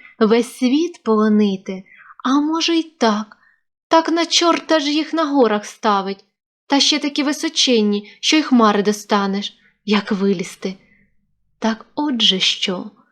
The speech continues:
Ото потоп буде, пани туди повилазять та дивиться будуть, як мужики тонутимуть. Розумні ви люди,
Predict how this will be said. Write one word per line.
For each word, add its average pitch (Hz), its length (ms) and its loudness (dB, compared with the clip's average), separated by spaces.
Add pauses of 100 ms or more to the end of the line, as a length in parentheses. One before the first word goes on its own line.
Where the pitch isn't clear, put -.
(320)
Ото 240 380 -2
потоп 285 520 -4
буде, 185 560 -4 (300)
пани 220 360 6
туди 220 360 -2
повилазять 214 840 -2 (160)
та 277 120 2
дивиться 240 560 0
будуть, 202 500 -2 (220)
як 254 220 0
мужики 262 500 2
тонутимуть. 214 960 0 (240)
Розумні 240 720 0
ви 226 140 4
люди, 196 460 -2